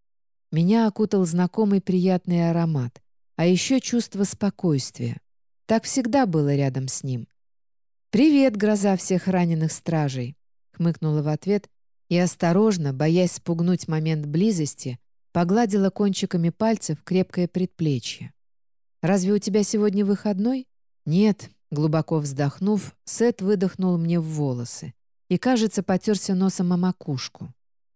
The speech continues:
Но я не мог не зайти. «Что-то случилось?» Тут же забеспокоилась. «Мне нужно будет уехать, не знаю, как надолго». «Уехать?» Подняв голову, я посмотрела в серые глаза.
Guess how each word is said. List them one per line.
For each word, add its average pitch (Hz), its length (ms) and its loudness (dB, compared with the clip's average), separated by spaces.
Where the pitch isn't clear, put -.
Но 156 80 0
я 175 200 2
не 196 120 0
мог 196 320 0
не 143 80 -2
зайти. 143 540 -2
«Что-то 185 340 -2
случилось?» 185 760 0
Тут 170 160 0
же 151 140 0
забеспокоилась. 151 1120 -4
«Мне 254 380 2
нужно 220 400 2
будет 208 340 0
уехать, 220 640 0
не 175 160 2
знаю, 196 360 2
как - 240 -4
надолго». 160 600 0
«Уехать?» 147 720 -2
Подняв 160 440 0
голову, 185 360 2
я 151 160 2
посмотрела 175 640 0
в - 60 -8
серые 170 340 0
глаза. 160 560 -4